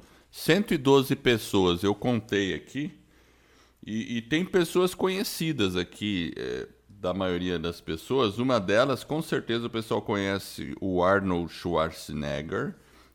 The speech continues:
que fez o Exterminador do Futuro, principalmente o pessoal que viveu aí a <laughs> década de oitenta. Tem um outro cara bem conhecido que é o, que é um tal de Paulo Coelho. Não sei se o pessoal conhece.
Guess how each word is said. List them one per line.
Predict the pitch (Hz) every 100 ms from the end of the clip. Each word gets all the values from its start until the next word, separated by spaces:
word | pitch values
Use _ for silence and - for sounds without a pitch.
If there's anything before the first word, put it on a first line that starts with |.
| _ 92
que |
fez | - 92 95
o | 95
Exterminador | - 95 95 90 85 87 87
do | 85
Futuro, | - 85 - 78 87 117 151 -
principalmente | 87 - 82 87
o | -
pessoal | 85 - 82 82
que | - 82 78 - - _ _
viveu | 80 80 76 92 85
aí | 82 85
a | 80
<laughs> |
década | 87 113 - 107
de | 90 92
oitenta. | 90 - - - 101 110 - 139 143 151 - - - 113 - - - - - - - - _ _ -
Tem | 165
um | 180 147
outro | 165 185 135
cara | - 127 123
bem | 117 131 135
conhecido | 135 123 117 135 143
que | 143 139
é |
o, | 117 -
que | 110
é | 117
um | 110
tal | 113 110
de | 104
Paulo | 101 104 113 120 107
Coelho. | 101 - 101 90 92 120 147 269 - - _ _ -
Não | 82
sei | - 95 95
se | - 87
o | 82
pessoal | 90 - 92 90
conhece. | - 85 80 101 135 - 147 233